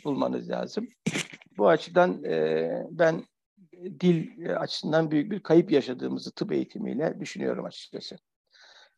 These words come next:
Evet, Darüşşafaka'nın yani konforu vesairesi bir yana tabii ki bizi, e, eğitim olarak da iyi bir eğitim aldığımızı düşünüyorum. Şöyle söyleyeyim örnek, sadece, e, eğitim değil, bir özgüven açısından da,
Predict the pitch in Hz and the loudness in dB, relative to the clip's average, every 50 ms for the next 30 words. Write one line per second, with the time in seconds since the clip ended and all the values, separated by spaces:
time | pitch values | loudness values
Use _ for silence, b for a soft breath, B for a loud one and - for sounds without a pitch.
0 | _ - 220 196 175 - 196 175 180 180 180 202 185 190 180 185 196 185 175 165 | _ 4 6 6 6 8 8 8 8 8 6 4 2 2 2 4 6 6 6 6
1 | 151 - 156 151 151 147 147 147 147 151 156 160 180 185 196 190 185 - 185 160 | 6 4 4 4 4 4 4 4 4 2 2 0 0 0 0 -2 -4 -4 -2 0
2 | 143 - - - - - 175 170 165 - 165 165 151 147 156 156 151 - 156 151 | 0 0 -2 -2 0 0 0 0 0 -2 -4 -4 -2 -2 -2 -4 -4 -2 -2 -2
3 | 151 147 147 139 - - 160 170 170 143 131 127 123 160 196 208 - _ _ _ | -2 -2 -4 -6 -10 -2 2 2 4 4 2 0 0 -2 -2 -4 -6 _ _ _
4 | _ _ _ _ _ _ _ _ - 208 165 151 147 139 - 180 165 165 160 151 | _ _ _ _ _ _ _ _ -2 -2 0 -2 -2 -2 -2 -2 -2 -2 0 4
5 | 165 170 175 - - - 160 120 82 85 85 87 85 85 - - - - _ _ | 6 6 6 4 2 -2 -2 -2 0 0 0 -2 -2 -4 -6 -8 -12 -16 _ _
6 | _ _ _ _ 190 254 254 190 190 180 175 190 170 156 147 - 196 - - 156 | _ _ _ _ -16 -10 -8 -8 -8 -6 -4 0 0 0 2 2 0 0 0 0
7 | 139 131 123 131 - - 196 208 - - - 180 151 139 139 143 139 - - 143 | 0 0 0 -2 -2 -2 -2 -2 -2 -2 -2 0 0 0 0 -2 -4 -4 -4 -4
8 | 147 139 127 127 135 139 143 156 190 196 165 156 - - 151 127 123 139 - b | -2 -2 -4 -4 -4 -6 -6 -6 -6 -6 -6 -8 -8 -6 -4 -4 -4 -4 -6 b
9 | b b b b b _ - - - 202 214 208 185 - - 147 135 127 127 135 | b b b b b _ -2 4 6 8 8 8 8 6 6 2 2 2 0 -2
10 | 151 135 127 131 147 160 165 - - 170 180 175 175 165 151 160 156 - - - | -2 -4 -4 -4 -4 -6 -4 0 4 4 6 6 6 4 4 4 0 0 -4 -8
11 | _ _ _ 247 - - - - - - - 190 185 151 143 139 - 147 139 143 | _ _ _ -12 -10 -8 -6 -6 -6 -8 -6 -4 -2 -2 -2 -4 -6 -8 -8 -6
12 | 160 202 220 220 196 180 190 180 175 160 143 147 143 139 131 131 127 - - - | -6 -6 -4 -4 -4 0 2 2 2 2 2 0 0 0 0 0 -4 -8 -12 -12
13 | - - 71 - 67 67 165 208 254 | -10 -8 -8 -6 -6 -4 -6 -6 -6